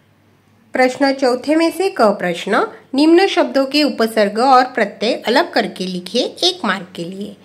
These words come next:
अलौकिकता, अ डैश लौकिक डैश ता। दूसरा है असफलता,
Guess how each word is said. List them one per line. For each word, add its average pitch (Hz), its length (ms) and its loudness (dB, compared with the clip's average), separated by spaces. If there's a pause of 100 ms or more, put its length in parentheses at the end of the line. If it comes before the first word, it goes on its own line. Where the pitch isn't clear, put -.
(420)
अलौकिकता, 247 920 2 (760)
अ 240 400 4
डैश 208 460 0
लौकिक 208 540 -2
डैश 180 340 -2
ता। - 380 -6 (340)
दूसरा 202 340 -2
है 247 420 -2
असफलता, 247 880 0